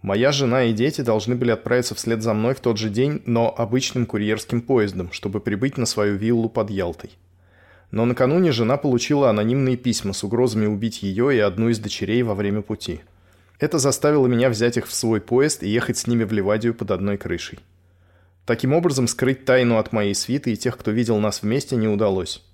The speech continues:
Адлерберг и Лорис держались мнения, что в случае, если будут задавать вопросы, не следует отрицать нашего брака, но и не объявлять о нем пока официально. Такого решения я и придерживался в Ливадии, где моя жена имела случай быть представленной моей свите,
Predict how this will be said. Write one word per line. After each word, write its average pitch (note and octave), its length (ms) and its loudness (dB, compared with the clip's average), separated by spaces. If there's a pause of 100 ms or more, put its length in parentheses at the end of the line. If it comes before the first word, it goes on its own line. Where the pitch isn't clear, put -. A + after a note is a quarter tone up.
(300)
Адлерберг B2 800 0
и C3 80 0
Лорис B2+ 560 0
держались A2+ 560 0
мнения, A#2+ 320 -2
что - 360 0
в - 60 -14
случае, C3 400 -2
если A2 220 -2
будут A2 260 -2
задавать A2+ 400 0
вопросы, B2 420 -2
не G#2 120 0
следует B2 400 0
отрицать G#2 500 -4
нашего G#2 300 -2
брака, B2 500 -2
но A#2 160 -2
и G#2+ 60 0
не G#2+ 100 0
объявлять G#2+ 500 -2
о B2 60 2
нем G#2+ 220 0
пока G2 260 -2
официально. E2+ 640 -6 (480)
Такого D3+ 320 2
решения D#3 640 2
я A2 220 0
и - 20 2
придерживался A2+ 720 -2
в G#2 60 -6
Ливадии, G#2 420 0
где F#2 200 -4
моя G2+ 200 0
жена G#2+ 340 0
имела A2+ 220 2
случай B2 360 -4
быть G#2 180 -2
представленной G#2+ 600 -2
моей F#2+ 200 -2
свите, C#3+ 460 -4